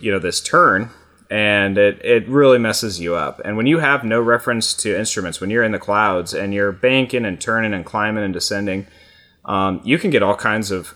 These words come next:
super weird illusions that, uh, could put you in a bad situation if you don't know how to scan your instruments and trust your instruments and get yourself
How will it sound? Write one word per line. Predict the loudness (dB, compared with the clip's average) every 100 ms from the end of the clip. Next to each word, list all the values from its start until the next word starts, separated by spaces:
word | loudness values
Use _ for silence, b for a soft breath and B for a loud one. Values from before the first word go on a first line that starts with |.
| -10
super | -6 -4 0 -2 2 0
weird | 2 0 2 2
illusions | 0 0 -2 -2 -4 -4 -6 -6 -8 -12 b b b b _ -20 -20 _
that, | 0 2 2 -2 -2
uh, | 0 0
could | -2 -2
put | -2
you | 0
in | -2
a | -2
bad | 0 0 0
situation | -6 -4 -2 -2 -4 -6
if | -6 -8 -6
you | -4 -4 -4 -6 -10 _ _ _ _ _ _
don't | 0 2
know | 2 0
how | 2 0 0
to | -2 -4 -4 -4
scan | -4 -2 -2 -2
your | 0
instruments | -2 -4 -4 -2 -4 -6
and | -6
trust | -2 -2 -2
your | -4
instruments | -4 -6 -6 -6
and | -6 -6
get | -6 -6
yourself | -6 -4 -4 -4 -8